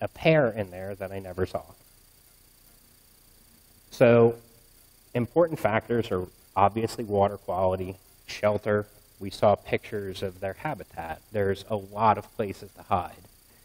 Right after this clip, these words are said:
And you would think, "Well, I want to see this fish." I didn't go spend forty dollars on two fish that are an inch long to never see them.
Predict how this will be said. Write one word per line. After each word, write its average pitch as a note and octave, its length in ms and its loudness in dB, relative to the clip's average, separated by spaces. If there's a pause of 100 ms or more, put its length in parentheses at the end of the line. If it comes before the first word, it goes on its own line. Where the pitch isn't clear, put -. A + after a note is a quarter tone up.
(540)
And G#2+ 140 -6
you A2 80 -8
would A2+ 100 -10
think, A2 240 -10
"Well, A#2+ 280 0 (280)
I B2 60 -4
want D3 220 -4
to - 60 -14
see D#3+ 180 -2
this G#2+ 200 -6
fish." - 400 -18 (480)
I G2 100 -8
didn't B2+ 280 -8 (180)
go A#2+ 220 0
spend A2+ 420 -8 (340)
forty - 640 -6
dollars A2 460 6
on G#2+ 240 -4
two C3 400 -4 (260)
fish B2+ 240 2
that A#2 140 -2
are G#2 100 -2
an G#2+ 140 -4
inch B2 260 2
long A#2+ 320 4
to G#2+ 60 -12
never A2 400 -4
see F#2 240 -8
them. D#2+ 120 -20